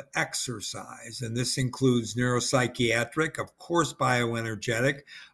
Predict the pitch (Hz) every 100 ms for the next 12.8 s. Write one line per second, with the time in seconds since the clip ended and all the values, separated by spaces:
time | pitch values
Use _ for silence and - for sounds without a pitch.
0 | - 156 147 123 - - 160 151 - -
1 | 143 123 127 123 123 123 120 131 127 127
2 | 127 117 127 110 123 120 120 120 127 123
3 | 107 117 - - 151 156 160 147 127 120
4 | 117 113 117 117 - 107 110 - 120 113
5 | - 101 - 104 - - - _ - -
6 | - _ _ - - 117 160 170 - 185
7 | 156 139 135 123 120 120 147 139 139 123
8 | 120 - 120 131 135 131 131 131 127 -
9 | - 147 - - 104 107 - 127 117 -
10 | 117 117 _ _ _ _ _ - 127 117
11 | - 135 160 190 156 123 123 110 107 135
12 | 170 185 185 170 120 117 110